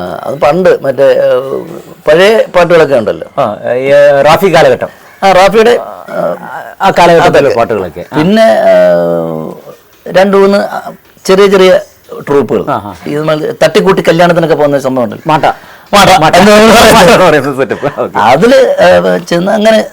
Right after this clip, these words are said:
Speaker 1: ആ, നമ്മൾ ചെയ്തിട്ടുണ്ട്.
Speaker 2: ആഹാ.
Speaker 1: പിന്നെ ഇതിന്റെ കൂടെ തന്നെ നമ്മളൊരു മിമിക്സ് ട്രൂപ്പ് തുടങ്ങി.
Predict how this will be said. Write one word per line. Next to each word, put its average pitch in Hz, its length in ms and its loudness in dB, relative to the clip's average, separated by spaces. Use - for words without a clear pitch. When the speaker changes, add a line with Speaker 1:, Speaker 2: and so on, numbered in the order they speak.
Speaker 1:
ആ, 170 120 0
നമ്മൾ 160 300 -4
ചെയ്തിട്ടുണ്ട്. 135 400 -4
Speaker 2:
ആഹാ. 156 100 -2
Speaker 1:
പിന്നെ 190 260 2
ഇതിന്റെ 226 280 2
കൂടെ 196 320 2
തന്നെ 185 260 0
നമ്മളൊരു 185 340 -2
മിമിക്സ് 180 540 -4
ട്രൂപ്പ് 175 320 0
തുടങ്ങി. 123 260 0